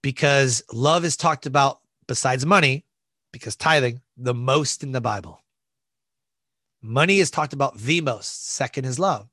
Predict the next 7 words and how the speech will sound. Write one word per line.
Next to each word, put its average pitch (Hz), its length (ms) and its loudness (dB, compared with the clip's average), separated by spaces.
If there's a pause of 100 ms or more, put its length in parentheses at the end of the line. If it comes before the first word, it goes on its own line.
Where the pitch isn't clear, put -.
(540)
Because 139 240 0
they 147 120 6
ask, 143 200 0 (220)
"What's 196 380 2
the 214 120 -6
greatest 208 380 0
commandment?" 147 720 -2